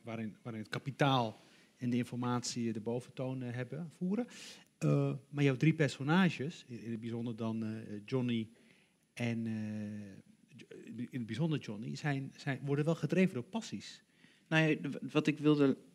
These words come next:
Speaker 2: laten zien, het, het, het is een, ehm, aan de ene kant een, een boek over de wereld die we aan het maken zijn, maar aan de andere kant is het,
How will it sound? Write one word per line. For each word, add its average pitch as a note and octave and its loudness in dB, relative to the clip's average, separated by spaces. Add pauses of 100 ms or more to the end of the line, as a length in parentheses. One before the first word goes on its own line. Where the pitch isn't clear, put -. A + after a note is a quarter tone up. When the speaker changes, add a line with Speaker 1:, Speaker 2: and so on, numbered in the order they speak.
(260)
Speaker 2:
laten B2+ 4
zien, C3+ 2 (240)
het, - -18
het, - -12 (160)
het - -2
is C3+ 2 (140)
een, C3 2
ehm, A2+ -2 (300)
aan B2 4
de A#2 6
ene D#3+ 8
kant C#3 4
een, A2 2 (100)
een A2+ 6
boek C3 2
over A#2+ 6
de A2 4
wereld A#2+ 6
die A#2 2
we G#2 2
aan G2+ 4
het G2 2
maken A2+ 4
zijn, C3 2 (340)
maar A2+ 6
aan A2+ 8
de G#2+ 4
andere C#3+ 2
kant A#2+ 2
is A#2+ 2
het, A2+ -6